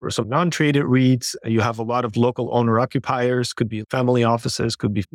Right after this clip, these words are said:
dynasties of local families that have been owning buildings for generations. It's all of the above. So that's good and bad news. It's bad news in the sense that your pension fund might very well have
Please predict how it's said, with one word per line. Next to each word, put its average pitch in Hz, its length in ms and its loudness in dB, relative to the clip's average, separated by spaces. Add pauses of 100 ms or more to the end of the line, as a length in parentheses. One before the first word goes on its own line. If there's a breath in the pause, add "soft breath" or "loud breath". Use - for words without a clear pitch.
(120)
dynasties 123 560 -2
of 107 120 -2
local 123 280 0
families 113 480 -2
that 113 100 0
have 110 140 -2
been 110 120 2
owning 113 300 0
buildings 113 340 0
for 113 120 -4
generations. 113 720 -4 (260)
It's - 140 0
all 175 160 4
of 151 100 -2
the 135 100 4
above. 110 360 -2 (340)
So 127 380 2 (160)
that's 147 160 -2
good 143 160 0
and 127 100 2
bad 120 240 0
news. 160 300 4
It's 110 140 -2
bad 127 260 -2
news 131 160 -2
in 127 120 -6
the 120 80 -2
sense 120 360 -2
that 110 300 0 (100)
your 117 520 4
pension 123 400 -2
fund 147 360 -2 (100)
might 110 300 2
very 113 380 0
well 113 240 0
have 120 340 -2